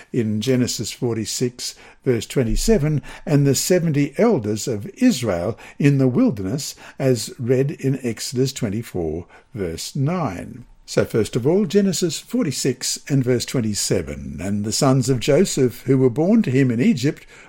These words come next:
were two persons. All the persons of the house of Jacob who went to Egypt were seventy."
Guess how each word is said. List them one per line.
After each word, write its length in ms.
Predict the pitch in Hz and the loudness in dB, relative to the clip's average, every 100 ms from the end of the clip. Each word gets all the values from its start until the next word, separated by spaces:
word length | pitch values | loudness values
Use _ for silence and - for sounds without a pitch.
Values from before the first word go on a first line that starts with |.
| - | -2
were 160 | 160 | 0
two 300 | 160 - 190 | 0 2 4
persons. 760 | 196 196 208 - 107 90 87 - - - - | 4 4 2 2 -4 -4 -10 -12 -14 -8 4
All 420 | 160 180 202 214 | 6 6 4 2
the 120 | 214 | 0
persons 500 | - 165 156 180 139 | 2 2 2 0 0
of 100 | 143 | 0
the 120 | 107 | -2
house 320 | 92 143 151 | -2 -2 0
of 100 | 190 | -4
Jacob 520 | 151 185 196 190 107 127 | 0 0 0 0 -2 2
who 120 | 135 | 2
went 240 | 135 151 | 4 2
to 160 | 165 151 | 0 0
Egypt 500 | 208 139 127 104 - - - - _ | 2 2 -2 -4 -12 -20 -20 -20 _
were 240 | - 95 80 | -6 -4 -4
seventy." 1120 | - - - 147 147 123 - 98 - - - | -6 -6 -4 -2 0 -2 -4 -8 -10 -16 -18